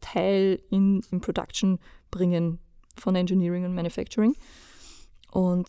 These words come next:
das Engineering Department hat dann halt sich daraus ein Objective genommen eben und hat gesagt, okay, wir wollen, äh, die acht Megahertz sind anscheinend vom, ein Key Result von den, von, von Corporate, äh, Objective,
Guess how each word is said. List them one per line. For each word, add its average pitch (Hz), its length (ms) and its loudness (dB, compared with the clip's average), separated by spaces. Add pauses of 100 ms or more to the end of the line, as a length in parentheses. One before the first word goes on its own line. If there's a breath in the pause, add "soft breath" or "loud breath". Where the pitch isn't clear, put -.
(100)
das 180 360 0
Engineering 196 540 4
Department 214 520 0
hat 185 120 0
dann 196 260 -2
halt - 320 -10
sich - 220 -6
daraus 208 540 0
ein 202 120 2
Objective 185 520 -4
genommen 208 420 2
eben 226 280 2
und 202 200 -2
hat 196 120 -4
gesagt, 196 360 -6
okay, 208 340 -2 (560 soft breath)
wir 220 380 4
wollen, 190 760 0 (120)
äh, - 280 -4
die - 160 -4
acht - 160 -4
Megahertz 247 500 4
sind 233 160 4
anscheinend 214 440 2
vom, 208 500 2
ein 196 240 -2
Key - 140 -6
Result 214 360 -2
von 202 280 2
den, 196 320 2 (1900 soft breath)
von, 202 400 0
von 196 180 -2
Corporate, - 680 -2
äh, - 40 -4
Objective, 233 680 -2